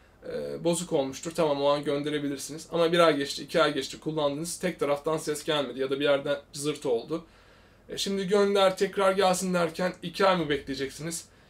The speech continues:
Ya da gerçekten garanti kabul edecek mi, etmeyecek mi? Yani kafanızda boşu boşuna yer kaplayacak, psikolojik olarak da sizi yoracak. O tarz şeylere de gerek yok. E, bu hususta hani bir Türk firmasının sunduğu garanti olayına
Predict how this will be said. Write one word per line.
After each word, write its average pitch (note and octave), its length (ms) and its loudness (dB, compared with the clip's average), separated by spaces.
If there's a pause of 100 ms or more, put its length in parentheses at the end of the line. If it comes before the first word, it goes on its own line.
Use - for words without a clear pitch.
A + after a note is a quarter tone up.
Ya D#3+ 80 -4
da E3+ 40 6
gerçekten E3 540 2
garanti D#3 360 0
kabul E3 220 0
edecek D#3+ 340 -2
mi, C#3+ 80 -6
etmeyecek C#3 440 -8
mi? A3 140 -8 (760)
Yani F#3+ 200 2
kafanızda A3 540 2
boşu A3+ 220 0
boşuna G3 300 0
yer G#3 240 2
kaplayacak, E3+ 580 -2
psikolojik F#3+ 420 -2
olarak C#3 360 2
da F#3 100 -2
sizi E3+ 300 -4
yoracak. D#3+ 400 0 (520)
O G3+ 100 -2
tarz G#3 200 4
şeylere G3+ 340 4
de E3 60 2
gerek C#3 320 0
yok. F3+ 280 -6 (140)
E, B2+ 360 -6
bu E3+ 80 -4
hususta E3+ 600 -2 (360)
hani B2+ 200 -14
bir - 80 -20
Türk F#3+ 200 -8
firmasının C#3+ 480 -4
sunduğu C#3+ 540 -6 (240)
garanti D3 360 -2
olayına C#3+ 440 -2